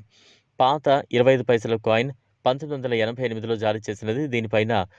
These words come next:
ఒక మింట్ డాట్ ఉండాలి. అలా ఉంటే ఈ కాయిన్‌కి నాలుగు లక్షల ముప్పై ఐదు వేల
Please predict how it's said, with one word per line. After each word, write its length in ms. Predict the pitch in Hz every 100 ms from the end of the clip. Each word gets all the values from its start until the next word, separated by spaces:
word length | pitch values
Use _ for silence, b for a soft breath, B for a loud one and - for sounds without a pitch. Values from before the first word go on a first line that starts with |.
| b b
ఒక 160 | 113 113
మింట్ 360 | 107 135 151
డాట్ 280 | 127 120 117
ఉండాలి. 320 | 110 107 107 135 - b b
అలా 180 | 120 147
ఉంటే 300 | 131 113 127 92 - -
ఈ 100 | 135
కాయిన్‌కి 380 | 143 127 113 147
నాలుగు 320 | 120 110 123
లక్షల 280 | 120 110 143
ముప్పై 280 | 123 107 117
ఐదు 120 | 107
వేల 220 | 104 107